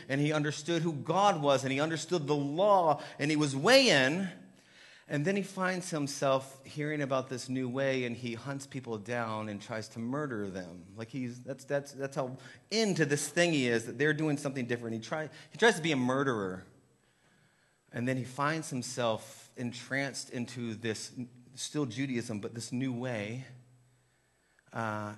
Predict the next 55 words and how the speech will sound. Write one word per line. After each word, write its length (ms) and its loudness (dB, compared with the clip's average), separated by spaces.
and 140 -8
he 120 -8
feels 380 -8
like 160 -12
it's 200 -8
scandalous 720 -4
that 120 -8
he 120 -8
has 140 -6
to 100 -14
pay 300 -8
nothing 380 -6
to 100 -10
still 280 -10
feel 260 -8
this 220 -12
love. 380 -8
That 100 -14
I 140 -4
am 140 -4
st-, 260 -8
I 60 2
am 260 -2
loved 300 0
in 100 -2
this, 360 -6
and 140 -4
I 80 0
am 120 0
accepted 520 -6
in 120 -2
this, 260 -4
and 160 -8
I 120 -6
have 240 -6
to 80 -10
pay 220 -12
nothing 760 -6
for 320 -12
all 560 -8
the 80 -10
horrible 420 -6
things 320 -10
I 80 -8
did. 240 -4
So 80 -14
when 80 -12
he 160 -14
writes 240 -10
about 200 -8
it, 100 -12
it's, 300 -10
it's 140 -10
amazingly 760 -4
scandalous, 1080 -8